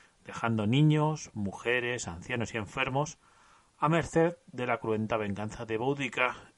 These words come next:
y su ejército. Y la orgullosa reina Icena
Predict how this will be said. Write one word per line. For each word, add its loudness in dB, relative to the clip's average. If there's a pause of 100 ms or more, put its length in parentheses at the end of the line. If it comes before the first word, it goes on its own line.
y -8
su -6
ejército. -14 (1160)
Y -6
la 6
orgullosa -4
reina -4
Icena -4